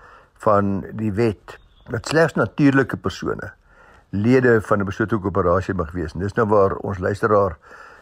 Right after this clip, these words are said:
se bekommernis vandaan kom. Dis wat sy ook gehoor het, sê sy. Die uitsondering egter kom voor in artikel negenentwintig, in hakies een hoofletter A, wat bepaal dat 'n trust wel onder sekere omstandighede lid van die B K mag wees.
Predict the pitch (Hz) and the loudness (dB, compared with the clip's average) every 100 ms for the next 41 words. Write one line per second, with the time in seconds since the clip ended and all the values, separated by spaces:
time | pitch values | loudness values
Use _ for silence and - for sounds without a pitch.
0 | _ - 98 92 - 107 - 107 - 135 | _ -4 0 0 -2 -10 -10 -8 -2 2
1 | 139 117 104 85 82 - 92 98 101 - | 2 2 0 -2 -2 -4 -4 -4 -4 0
2 | 113 113 107 95 104 120 107 - 80 - | 2 2 0 -2 2 2 0 -2 -6 -6
3 | - - - - - - - - 185 180 | -12 -14 -20 -20 -20 -16 -8 0 0 2
4 | 190 180 147 123 131 - 98 110 95 143 | 2 4 4 2 2 -2 -2 -4 -2 0
5 | 120 113 - 113 107 101 117 - 127 110 | 2 0 -2 -4 -2 -2 -2 0 -2 0
6 | 135 120 160 160 - - _ - - - | 0 0 0 -2 -4 -14 _ -20 -20 -4
7 | 90 92 - 120 - 139 127 104 113 107 | 0 0 0 -4 -2 0 2 2 2 0
8 | 95 98 - - 117 65 - _ _ _ | 0 -2 -2 0 2 2 -2 _ _ _
9 | - - - - - - 107 - 156 151 | -20 -20 -20 -8 -6 -4 -6 0 2 2
10 | 123 117 107 101 - 165 151 101 85 147 | 0 -2 -4 -6 0 2 2 0 2 4
11 | 165 110 76 82 - 107 107 127 120 110 | 4 2 -2 -12 -10 -10 -4 -2 0 0
12 | 104 92 127 110 107 110 82 85 - - | 0 0 0 2 0 -2 -4 -6 -10 -20
13 | - - - 101 120 - 127 107 104 117 | -20 -20 -6 -2 -2 0 -2 0 0 0
14 | - 107 101 98 95 117 117 76 - - | 2 2 4 0 0 0 0 -2 -10 -18